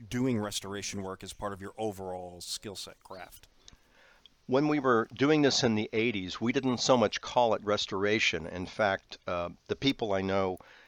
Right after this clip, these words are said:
Speaker 2: in the real restoration business, Bob Harris and people like that, uh, they get, uh, a little bit annoyed if we even call it restoration,
Speaker 1: <laughs>
Speaker 2: because to them,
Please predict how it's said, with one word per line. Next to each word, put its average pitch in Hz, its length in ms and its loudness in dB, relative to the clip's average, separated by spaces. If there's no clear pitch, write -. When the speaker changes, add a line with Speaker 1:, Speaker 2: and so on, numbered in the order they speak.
Speaker 2:
in 107 160 0
the 87 80 -4
real 135 320 -2
restoration 92 760 -2
business, 87 500 -6
Bob 95 340 2
Harris 90 400 -4
and 87 140 -12
people 98 260 -8
like 85 240 -8
that, 90 240 -4
uh, 95 200 -4
they 117 160 6
get, 117 240 0
uh, 92 300 0
a 107 80 -2
little 113 220 2
bit 98 160 0
annoyed 104 640 2
if 98 200 -6
we 113 140 -4
even 104 240 -2
call 131 360 2
it - 60 -6
restoration, 90 800 -4
Speaker 1:
<laughs> 80 40 -14
Speaker 2:
because 92 560 -4
to - 160 -4
them, 107 420 6